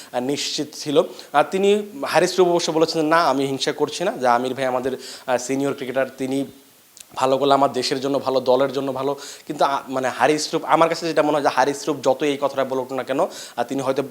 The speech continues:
বলছেন মিডিয়ার সামনে যে "আমি হিংসা করছি না",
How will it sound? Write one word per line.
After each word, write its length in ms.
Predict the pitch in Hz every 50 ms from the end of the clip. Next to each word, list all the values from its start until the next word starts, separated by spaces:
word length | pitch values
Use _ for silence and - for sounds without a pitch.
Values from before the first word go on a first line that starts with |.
| 120 113 120
বলছেন 420 | 143 156 156 156 - - 156 143
মিডিয়ার 320 | 135 127 131 123 127 127
সামনে 240 | 120 - 127 120 120
যে 60 | 120
"আমি 100 | 120 120
হিংসা 320 | 113 117 120 117 - - 131
করছি 480 | 139 - - 143 143 143 - - -
না", 140 | 123 131 165